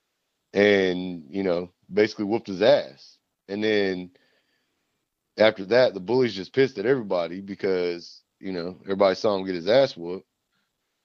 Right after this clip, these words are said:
And, but, so he's walking around trying to, like, punk people out, and, but nobody's scared of him anymore, so nobody even, like, they're just laughing him, like, they laugh him off the playground.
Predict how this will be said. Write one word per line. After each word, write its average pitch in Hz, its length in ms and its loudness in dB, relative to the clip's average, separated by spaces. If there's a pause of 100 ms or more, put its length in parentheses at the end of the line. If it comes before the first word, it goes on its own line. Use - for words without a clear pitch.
(580)
And, 98 720 2 (1120)
but, 107 300 2
so 127 160 2
he's 123 100 2
walking 113 300 2
around 127 200 0
trying 117 260 -2
to, 110 60 -6
like, 107 280 -4
punk 120 300 -2
people 113 300 -4
out, 131 200 4
and, 104 120 -10
but 98 120 -6
nobody's 117 380 2
scared 151 260 2
of 107 160 -2
him 101 100 -14
anymore, 98 480 -8
so 117 140 -12
nobody 120 360 2
even, 113 320 -14
like, 101 300 -4 (640)
they're 123 140 4
just 113 160 -4
laughing 104 480 4
him, 82 120 -16
like, 95 200 -10
they 104 100 -6
laugh 107 320 -2
him 101 160 -6
off 101 160 -6
the 87 80 -18
playground. 85 560 -6